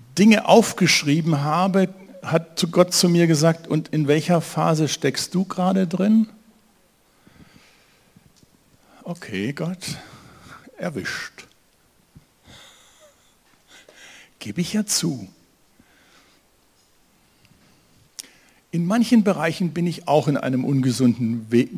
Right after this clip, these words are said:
Weg gewesen, auf einem ungesunden Weg gewesen.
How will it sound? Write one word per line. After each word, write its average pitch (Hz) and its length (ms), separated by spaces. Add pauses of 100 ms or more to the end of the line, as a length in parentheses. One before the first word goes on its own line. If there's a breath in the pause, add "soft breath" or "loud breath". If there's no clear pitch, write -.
(140)
Weg 117 220
gewesen, 104 460
auf - 140
einem 117 180
ungesunden 117 640
Weg 107 180
gewesen. 101 540